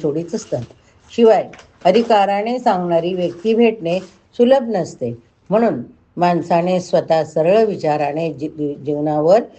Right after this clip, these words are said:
प्रकाश टाकावा. स्वतः विचार करून निश्चित झालेल्या मतांना मोठी स्थिरता लाभते, त्यातून ध्येयप्राप्तीचा मार्ग सापडतो. परंतु विचाराच्या मार्गामध्ये एक मोठा धोका आढळतो.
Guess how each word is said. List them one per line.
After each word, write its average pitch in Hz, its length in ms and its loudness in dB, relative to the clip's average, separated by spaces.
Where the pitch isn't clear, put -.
प्रकाश 147 420 -2
टाकावा. 147 500 -4
स्वतः 202 280 4
विचार 214 420 0
करून 175 320 -2
निश्चित 202 500 0
झालेल्या 170 680 2
मतांना 156 540 -2
मोठी 170 360 -2
स्थिरता 160 520 -2
लाभते, 170 420 -4
त्यातून 202 400 4
ध्येयप्राप्तीचा 190 960 2
मार्ग 143 320 -4
सापडतो. 190 560 -2
परंतु 202 420 0
विचाराच्या 190 680 0
मार्गामध्ये 170 680 -4
एक 220 280 2
मोठा 165 280 -2
धोका 156 360 -4
आढळतो. 135 560 -4